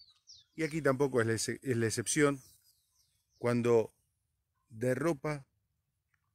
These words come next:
al costado del camino se trata. Muchísima ropa, muchísima ropa de chicos, ropa de grandes, algunas camperas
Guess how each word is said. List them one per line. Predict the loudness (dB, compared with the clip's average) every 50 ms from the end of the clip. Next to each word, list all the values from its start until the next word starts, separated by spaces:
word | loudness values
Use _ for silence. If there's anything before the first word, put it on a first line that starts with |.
| _ _ _ _ _ _ _
al | -10 -8 -6
costado | -4 -4 -4 -2 0 2 2 2 2
del | 2 0
camino | -2 -2 0 0 0 0 -2 -4 -6 -10 _
se | -16 -14 -12 -10
trata. | -8 -6 -8 -8 -8 -10 -14 -14 -16 -20 -20 -20 -20 -20 -20 -20 -20 _ -20 -16 -12
Muchísima | -10 -10 -8 -8 -8 -6 -4 -4 -4 -2
ropa, | 0 -2 -2 -2 -4 -8 -10 -10 _ _ _ _ _ _ _ _ _ _ _ _ _ _ _ _ _ _ _ _ _ -20 -20 -20 -20 -20 _ _ _ _ _ _ _ _ _ _ _
muchísima | -10 -8 -8 -6 -6 -6 -2 -2 0
ropa | 0 0 -2 -2 -2 -6
de | -6 -6
chicos, | -8 -10 -10 -8 -6 -6 -6 -6 -10 -16 -20 _ _ _ _ _ _ _ _ _ _ _ _ _ _ _ _ _ _ _ _ _ _ _ _ _ _ _ _ _ _
ropa | -4 -4 -4 -2 -2 -4 -4
de | -2 0
grandes, | 0 0 0 0 0 -2 -2 -4 -6 -12 -20 _ _ _ _ _ _ _ _ _ _ _ _ _ _ _ _ _ _ _ _ _ _ _ _ _ _ _ _ _ -12
algunas | -8 -4 -4 -2 -4 -4
camperas | -6 -10 -10 -6 -4 -2 -2 -2 -2 -6 -10 -16 -18